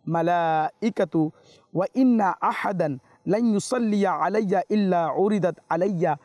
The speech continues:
সালাতুহু হাত্তা ইয়াফরুগা মিনহা।" নবী করিম সাল্লাল্লাহু আলাইহি ওয়াসাল্লাম ইরশাদ করেছেন, "জুমার দিন আমার প্রতি অধিক হারে দুরূদ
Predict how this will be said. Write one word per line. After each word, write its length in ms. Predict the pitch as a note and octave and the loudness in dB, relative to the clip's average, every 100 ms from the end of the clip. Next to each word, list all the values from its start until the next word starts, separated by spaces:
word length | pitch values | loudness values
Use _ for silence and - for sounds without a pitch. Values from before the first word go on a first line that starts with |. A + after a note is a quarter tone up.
| _ - | _ -16
সালাতুহু 800 | - F3 F3+ G3+ - E3 E3 E3 | -4 -2 0 -2 -2 -2 -2 -2
হাত্তা 540 | - F#3+ - F#3 E3 D3+ _ _ - | -4 -6 -2 -2 -2 -4 _ _ -4
ইয়াফরুগা 680 | E3+ A3 - F3 E3+ D#3 C#3+ | -2 -2 -2 0 0 0 -2
মিনহা।" 420 | D3 C#3 G#2+ - _ - - | -2 -4 -6 -12 _ -10 -4
নবী 180 | E3 G3+ | 0 0
করিম 260 | F#3+ G3+ | -2 -4
সাল্লাল্লাহু 500 | F#3+ - F3 E3+ G3 | -4 -2 0 2 0
আলাইহি 140 | F#3+ G3 | -2 -6
ওয়াসাল্লাম 440 | F3+ - G3 F#3 F#3+ - - | -6 -2 -2 -2 -6 -8 -6
ইরশাদ 340 | F3+ - - | -6 -4 -6
করেছেন, 400 | - - - G#3+ - - - - | -2 -2 -2 -4 -8 -18 -16 -6
"জুমার 300 | D#3 G#3 C4 | 0 2 2
দিন 220 | F#3+ G#3 - | 0 -2 -2
আমার 220 | F3+ G3 B3 | -2 -2 -2
প্রতি 400 | - F#3+ A3 B3 _ _ - | -6 -4 -4 -4 _ _ -2
অধিক 260 | G3 F#3 A#3 | 0 0 -2
হারে 200 | D#3 F#3+ | -2 0
দুরূদ 460 | F#3+ E3 A#3 B3+ | 0 2 4 4